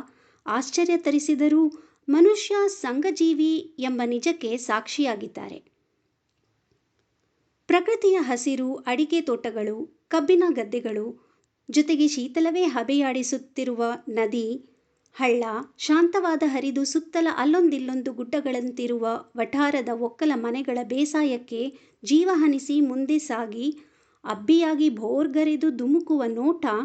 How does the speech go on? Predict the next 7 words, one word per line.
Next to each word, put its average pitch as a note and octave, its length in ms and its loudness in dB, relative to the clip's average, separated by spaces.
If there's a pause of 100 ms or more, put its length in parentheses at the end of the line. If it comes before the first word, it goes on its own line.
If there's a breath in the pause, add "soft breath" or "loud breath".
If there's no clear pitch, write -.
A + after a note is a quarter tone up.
(500 soft breath)
ಕಣ್ಣಿಗೆ G#4 440 4
ಕಾಣುವ D#4 440 2
ಸಣ್ಣ D4+ 340 2
ಗುಡ್ಡಗಳನ್ನು C#4+ 640 0
ಸರಿಸಿ C4 380 -4
ನೋಡಿದಾಗ B3+ 540 -4 (480 loud breath)
ಕಾಣುವ B3 420 0